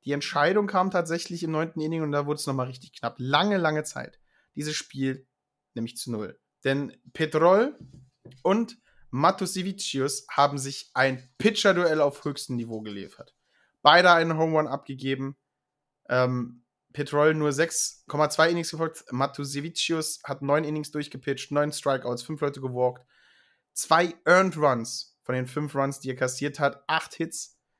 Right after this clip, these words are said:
Muss mal kurz schauen, die Defensive der Wild Farmers hat zwei Errors gemacht, die Legionäre einen. Aber wie ist das ganze Spiel ausgegangen? Naja, gehen wir doch einfach mal die Boxscore komplett durch. Erstes Inning null null, zweites Inning null null, drittes Inning null null, viertes Inning null null, fünftes Inning.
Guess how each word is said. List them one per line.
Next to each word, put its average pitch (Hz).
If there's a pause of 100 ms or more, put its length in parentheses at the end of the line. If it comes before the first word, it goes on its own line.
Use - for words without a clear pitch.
(300)
Muss -
mal 127
kurz 135
schauen, 139
die 135
Defensive 143
der 135
Wild 135
Farmers 127
hat -
zwei 139
Errors 143
gemacht, 135
die 120
Legionäre 123
einen. 147 (600)
Aber 139
wie 147
ist 139
das 143
ganze 139
Spiel 131
ausgegangen? 120
Naja, 147 (260)
gehen 139
wir 147
doch 139
einfach 151
mal 139
die 143
Boxscore 135
komplett 127
durch. 113 (420)
Erstes 143
Inning 110
null 120
null, 107
zweites 135
Inning 107
null 123
null, 110
drittes 147
Inning 139
null 139
null, 135
viertes 135
Inning 107
null 107
null, 120
fünftes 226
Inning. -